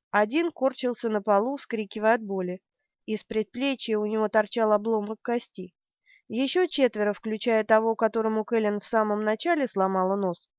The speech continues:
лежали без движения. Кэлен заявила мужчинам, что усмирит Тайлера, если они уберутся в свой угол и там останутся.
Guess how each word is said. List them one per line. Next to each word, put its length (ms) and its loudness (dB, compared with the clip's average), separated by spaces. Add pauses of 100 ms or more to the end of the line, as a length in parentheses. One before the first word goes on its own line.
(360)
лежали 440 2
без 200 -4
движения. 680 -6 (840)
Кэлен 480 2
заявила 500 0
мужчинам, 540 -4 (360)
что 320 -2
усмирит 560 -2
Тайлера, 540 4
если 340 0
они 240 2
уберутся 500 -4
в 60 -12
свой 240 -2
угол 440 -4
и 120 -6
там 260 0
останутся. 640 -6